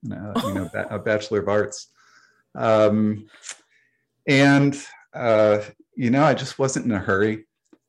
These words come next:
Uh, I, uh, I got a good job after, after those eight years in college,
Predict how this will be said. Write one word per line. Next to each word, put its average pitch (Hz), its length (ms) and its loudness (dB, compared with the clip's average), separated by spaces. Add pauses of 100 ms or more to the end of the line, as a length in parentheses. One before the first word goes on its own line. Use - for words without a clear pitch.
Uh, 98 320 -4 (420)
I, 95 380 -4
uh, 92 280 -6 (1160)
I 120 80 -2
got 135 240 4
a 139 40 0
good 127 220 2
job 110 440 4
after, 104 500 -2 (180)
after 113 500 -2
those 110 200 4
eight 117 160 2
years 101 220 -2
in 101 100 -2
college, 98 560 -2